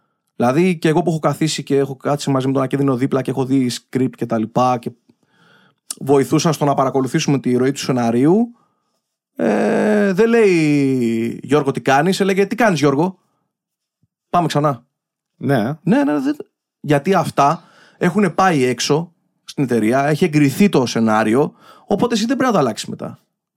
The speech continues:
Speaker 1: Αφού το έχει εγκρίνει το σενάριο, θα το παίξεις όπως το γράφουν ακριβώς.
Speaker 2: Είναι, εντάξει, οκ, απ' τη μία το καταλαβαίνω
Speaker 1: Ναι.
Speaker 2: και είναι πολύ λογικό.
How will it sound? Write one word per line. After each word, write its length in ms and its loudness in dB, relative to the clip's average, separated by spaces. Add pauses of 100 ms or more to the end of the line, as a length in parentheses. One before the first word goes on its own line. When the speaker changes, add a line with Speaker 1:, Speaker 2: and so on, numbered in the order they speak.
Speaker 1:
Αφού 280 -2
το 100 2
έχει 160 2
εγκρίνει 760 2
το 60 -6
σενάριο, 680 0 (220)
θα 120 -6
το 100 2
παίξεις 520 -2
όπως 300 0
το 80 -4
γράφουν 280 -2
ακριβώς. 440 -10 (2000)
Speaker 2:
Είναι, 540 4 (440)
εντάξει, 200 0
οκ, 100 -4 (100)
απ' 140 0
τη 100 2
μία 420 2
το 80 -4
καταλαβαίνω 800 2
Speaker 1:
Ναι. 240 -2 (160)
Speaker 2:
και 120 -2
είναι 100 2
πολύ 200 2
λογικό. 520 0